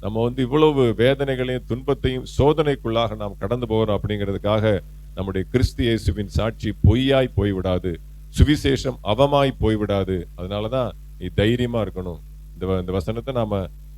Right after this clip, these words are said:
அ, ஒன்பதாம், ஏழாம் வசனத்தை என்ன பண்ணணும்? அதனாலதான் என்ன பண்றாரு? அந்த வாக்குத்தத்தத்தை கொடுக்கிறார். "தேவன் நமக்கு பயமுள்ள ஆவியை கொடாமல் பலமும் அன்பும்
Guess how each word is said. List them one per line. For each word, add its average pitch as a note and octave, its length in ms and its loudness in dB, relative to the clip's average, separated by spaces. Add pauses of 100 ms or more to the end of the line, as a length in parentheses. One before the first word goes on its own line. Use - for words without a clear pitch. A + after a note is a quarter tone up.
(140)
அ, G2+ 200 2
ஒன்பதாம், G#2+ 400 4
ஏழாம் B2 280 4
வசனத்தை A#2 440 -2
என்ன A2+ 140 0
பண்ணணும்? G2 180 -2
அதனாலதான் A#2+ 400 0
என்ன C3+ 80 -6
பண்றாரு? G2+ 300 0
அந்த G#2 240 0
வாக்குத்தத்தத்தை - 500 -6
கொடுக்கிறார். G#2 380 -2
"தேவன் A2 300 2
நமக்கு G2+ 340 -4
பயமுள்ள G#2+ 500 0
ஆவியை G#2 280 0
கொடாமல் A2 420 0
பலமும் A#2 480 6
அன்பும் A#2 400 2